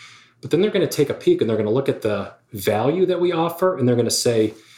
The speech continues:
"If given a rational choice between that value proposition and what I get from my average F I, why not?"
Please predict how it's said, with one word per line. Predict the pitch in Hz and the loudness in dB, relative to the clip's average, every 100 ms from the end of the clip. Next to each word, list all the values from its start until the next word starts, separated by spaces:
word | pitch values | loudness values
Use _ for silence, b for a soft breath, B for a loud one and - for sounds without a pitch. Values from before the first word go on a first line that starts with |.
| B | B
"If | - - | -6 2
given | 196 202 | 2 4
a | 143 | 4
rational | 143 143 135 120 | 4 2 -2 0
choice | - 143 113 | 2 2 0
between | - - 117 107 | -6 -4 0 0
that | 113 143 | 0 0
value | - 151 156 | 0 0 0
proposition | - 147 135 143 143 127 | 0 0 2 2 2 0
and | 113 | 2
what | 123 | 2
I | 113 | 2
get | - 135 - | 0 -2 -2
from | 117 | -2
my | 104 - _ _ | -2 -6 _ _
average | 131 131 131 117 - - - | 0 2 2 0 -2 -14 -6
F | 113 - | -2 2
I, | 151 127 101 - b b b _ | 2 2 -2 -4 b b b _
why | 123 127 | 2 4
not?" | 117 95 82 | 2 -2 -10